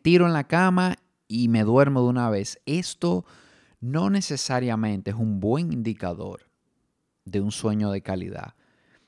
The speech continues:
Si, si te estás acostando a la cama y te duermes en menos de cinco minutos, por ejemplo,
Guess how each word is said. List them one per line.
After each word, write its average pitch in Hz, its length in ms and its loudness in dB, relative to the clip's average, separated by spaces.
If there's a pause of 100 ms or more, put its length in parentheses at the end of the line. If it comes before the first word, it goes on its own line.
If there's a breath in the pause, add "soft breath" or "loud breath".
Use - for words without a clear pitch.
Si, 113 320 -6
si - 180 -8
te 120 100 -6
estás 127 260 0
acostando 165 420 0
a - 20 0
la 160 120 0
cama 139 360 2
y 113 60 0
te 110 140 2
duermes 127 520 2
en 123 200 2
menos 127 360 2
de 107 120 0
cinco 139 480 -2
minutos, 123 540 0
por 101 180 -4
ejemplo, 98 560 -8